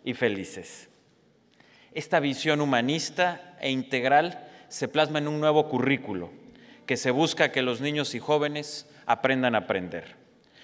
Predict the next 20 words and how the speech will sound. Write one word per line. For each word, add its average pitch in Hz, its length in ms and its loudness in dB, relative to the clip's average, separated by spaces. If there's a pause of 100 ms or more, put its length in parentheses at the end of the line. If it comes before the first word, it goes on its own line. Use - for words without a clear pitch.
(200)
Pero 143 180 4
también 160 240 4
estamos 196 320 2
trabajando 175 500 4
con 156 160 -6
nuestros 143 360 -4
maestros 160 460 0
y 143 40 -4
directores 135 560 0
para 131 240 2
llevar 131 300 4
a 139 100 2
cam-, 143 360 0
para 120 180 2
llevar 139 240 4
este 135 260 -4
cambio 151 300 2
a 110 40 4
las 98 220 -4
aulas. 82 560 -10